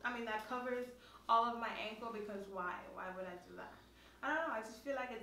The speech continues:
takes away from showing the shoe off, and it also takes away from, my ankles are kinda cute. I'm not gonna show you my ankle, but <laughs> they're kinda cute. So yeah. Another problem with these pants, they were on sale,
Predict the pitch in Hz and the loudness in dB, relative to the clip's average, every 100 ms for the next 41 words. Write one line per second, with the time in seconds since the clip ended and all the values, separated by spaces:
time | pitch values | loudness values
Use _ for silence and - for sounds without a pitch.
0 | 254 254 - 247 240 233 240 220 220 - | -6 -6 -4 -4 -2 -4 -2 -2 -4 -6
1 | 233 240 226 220 294 285 254 247 254 254 | -2 -2 -4 -2 -2 2 2 4 2 0
2 | 247 - 247 277 294 277 262 254 254 254 | -4 -4 -4 -2 -2 -2 -2 -2 -4 -4
3 | 240 233 - - - - 339 392 392 381 | -6 -8 -10 -18 -12 -4 -2 0 0 0
4 | 381 349 349 339 370 349 233 - - - | 2 2 2 0 -2 -4 -6 -12 -16 -12
5 | 220 226 226 220 220 208 196 196 196 185 | -2 -2 -2 -6 -8 -8 -8 -10 -10 -12
6 | 185 190 196 - - - 359 359 311 339 | -10 -10 -10 -12 -2 4 4 4 -2 -4
7 | 349 339 339 311 320 311 - - - - | 0 0 0 -4 -8 -10 -12 -16 -18 -14
8 | - 262 262 - - - - - - - | -2 2 4 2 -2 -12 -20 -20 -20 -20
9 | - - - 302 359 359 320 294 285 294 | -20 -14 2 6 6 8 6 6 2 0
10 | - 220 214 - - - - 262 294 277 | -2 -6 -6 -6 -14 -10 0 2 4 2
11 | 247 247 | -2 -4